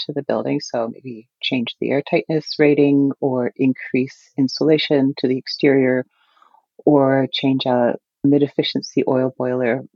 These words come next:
for something else," then I can see a percentage change in that. And so I can apply that. So here's where the modeling comes in, is that I know that I can model a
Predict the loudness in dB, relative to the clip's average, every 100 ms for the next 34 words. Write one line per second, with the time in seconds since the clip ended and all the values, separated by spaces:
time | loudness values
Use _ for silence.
0 | _ _ -8 -4 -4 -4 -8 -8 -6 -4
1 | 0 0 0 -6 -12 0 2 2 -4 _
2 | _ _ _ 0 2 2 -2 -2 -2 -2
3 | -2 -8 -8 -4 -4 -4 -6 -8 -8 -6
4 | -2 -2 -2 -4 -8 -10 -14 -18 -20 -18
5 | -18 -12 -6 -6 -6 -10 -12 0 4 4
6 | 2 0 2 2 2 _ _ _ _ _
7 | 2 2 4 2 2 0 0 2 2 2
8 | -2 -6 -12 _ -8 -6 -6 -4 -2 -4
9 | -8 -12 _ 2 4 4 4 2 -2 -4
10 | _ 0 0 0 -6 -4 -4 -4